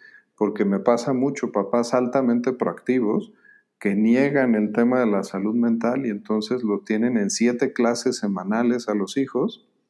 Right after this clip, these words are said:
para demostrar que son funcionales y que no tienen nada y que todo es cuestión de voluntad, ¿no? O a los otros que los tienen en cinco o cuatro clases de alta funcionalidad,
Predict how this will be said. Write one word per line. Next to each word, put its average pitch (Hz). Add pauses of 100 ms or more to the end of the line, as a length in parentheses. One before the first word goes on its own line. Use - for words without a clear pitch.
(440)
para 107
demostrar 104
que 143
son 123
funcionales 123
y 98
que -
no 95
tienen 117
nada 135
y -
que 95
todo 107
es 113
cuestión 107
de 113
voluntad, 120
¿no? 113 (640)
O 113
a 120
los 131
otros 143
que 104
los 95
tienen 117
en 95
cinco 113
o 98
cuatro 104
clases 113
de 101
alta 101
funcionalidad, 113